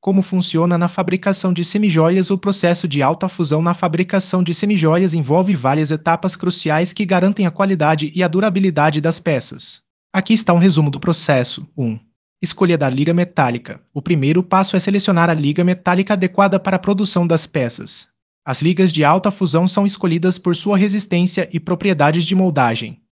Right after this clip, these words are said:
Dois, fusão. A liga metálica é aquecida a temperaturas elevadas até que se torne líquida. Esse processo exige equipamentos especializados para garantir a segurança e a eficiência. Três, moldagem.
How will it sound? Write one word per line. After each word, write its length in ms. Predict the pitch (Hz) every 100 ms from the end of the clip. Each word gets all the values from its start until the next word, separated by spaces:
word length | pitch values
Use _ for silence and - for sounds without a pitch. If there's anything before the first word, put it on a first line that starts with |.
| _ _
Dois, 460 | 190 131 - - _ _ _
fusão. 440 | 190 156 131 110 - -
A 80 |
liga 240 | 131 135 170
metálica 520 | 185 180 170 175 208
é 120 | 196
aquecida 440 | 180 180 160 202 202
a 40 |
temperaturas 640 | 202 196 196 185 196 185
elevadas 500 | 190 196 156 156 170
até 240 | 170 - 185
que 120 | 202
se 100 | 185
torne 320 | - 165 180
líquida. 540 | 185 139 127 113 98 - _ _ -
Esse 160 | 185 202
processo 520 | 208 190 - 190 202
exige 320 | 165 190 185
equipamentos 600 | 185 185 185 160 165 175
especializados 840 | 185 - 226 208 180 151 160 165 -
para 180 | 170
garantir 460 | 151 175 196 190 196
a 40 |
segurança 580 | 180 170 151 151 156 180 -
e 80 |
a 80 | 165
eficiência. 760 | 180 196 - 143 113 - 123 113 _ _ _
Três, 460 | - 196 135 - - _ _ -
moldagem. 640 | 170 160 143 147 143 120